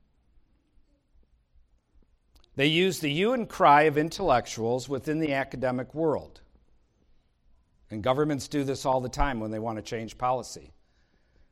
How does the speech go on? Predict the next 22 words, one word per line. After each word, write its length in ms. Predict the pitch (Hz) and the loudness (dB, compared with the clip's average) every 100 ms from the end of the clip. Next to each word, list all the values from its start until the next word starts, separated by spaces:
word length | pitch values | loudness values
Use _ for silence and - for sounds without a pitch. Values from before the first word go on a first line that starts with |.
| _ - | _ -10
They 100 | 117 | -4
give 200 | 139 135 | -2 -2
a 60 | |
place 380 | 113 - 151 160 | -2 0 0 0
of 140 | 151 | -8
prominence 560 | - 160 147 147 127 - | -4 -2 0 0 -4 -6
in 80 | 123 | -8
the 80 | 120 | -6
universities 840 | 131 156 143 139 135 127 123 117 | -4 -4 -2 -4 -4 -6 -8 -8
to 100 | - | -12
the 80 | 113 | -14
professors 680 | - 120 - 151 147 147 120 | -12 -12 -4 -4 -4 -8 -8
who 80 | 127 | -6
are 160 | 120 113 | -6 -6
the 80 | |
biggest 640 | 98 101 139 160 160 - 110 | -8 -8 -6 -6 -10 -14 -4
dogs 580 | 131 120 120 127 127 - _ _ | -2 0 -2 -6 -14 -20 _ _
and 140 | - 120 | -12 -12
swine 580 | - 131 139 131 120 117 | -12 -8 -4 -4 -4 -6
on 120 | 120 | -8
the 60 | |
planet. 440 | 127 117 98 92 | -10 -12 -12 -12